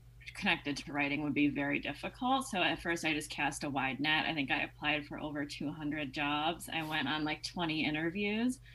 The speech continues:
And at first I did a couple little temp things in reality T V. And the, where I really landed was I got an assistant position at a boutique agency. And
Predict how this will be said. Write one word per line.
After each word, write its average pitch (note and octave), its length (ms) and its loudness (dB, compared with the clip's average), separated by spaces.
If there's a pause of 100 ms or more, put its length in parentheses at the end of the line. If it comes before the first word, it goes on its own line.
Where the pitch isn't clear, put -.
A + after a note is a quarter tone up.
(360)
And E3+ 480 4
at F#3 160 4
first G#3+ 220 2
I F#3 100 6
did F3 180 6
a E3 40 4
couple E3 360 0
little D3 240 2
temp C#3 340 -2 (100)
things D#3+ 360 2
in D#3 160 2
reality D3 520 2
T F3+ 220 -4
V. F#3 320 2
And D#4 360 0
the, E3+ 280 0
where E3+ 180 4
I D#3+ 80 10
really E3 280 2
landed D3 480 2
was D3 260 0
I D3+ 100 -2
got C3+ 320 2 (360)
an F3+ 80 0
assistant E3+ 380 -4
position D#3 380 -4
at D#3+ 120 0
a D#3 40 2
boutique D#3 420 -2
agency. C#3+ 720 0 (460)
And F3 400 6